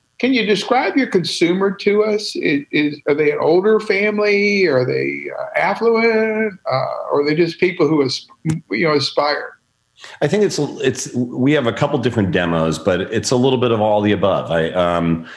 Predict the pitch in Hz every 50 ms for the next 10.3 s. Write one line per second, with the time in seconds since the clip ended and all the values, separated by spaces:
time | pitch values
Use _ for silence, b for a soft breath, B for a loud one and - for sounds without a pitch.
0 | B B B B - - 101 92 90 90 90 92 104 98 101 101 98 98 85 113
1 | - - - 123 113 101 98 95 95 98 104 101 95 - - 101 - 87 80 -
2 | - 76 71 87 101 - _ _ _ - - - 98 90 80 78 87 90 - -
3 | b b b b b b - - 98 92 90 85 82 - - 87 - - 107 98
4 | 95 92 87 - - 92 - - - 85 78 - - 87 82 82 - - 117 120
5 | 135 139 139 104 85 82 80 80 92 - - - 90 80 76 78 78 82 87 87
6 | 87 85 87 87 82 82 80 80 76 90 82 82 80 78 78 76 73 73 69 69
7 | - 80 78 73 76 - - 80 76 76 76 - - 82 80 78 80 80 82 85
8 | 87 87 85 82 82 78 - - - 87 82 82 76 - - 78 73 - - -
9 | 85 82 80 78 76 - - 80 76 73 - - 78 76 78 76 - 80 76 76
10 | 76 76 73 - - -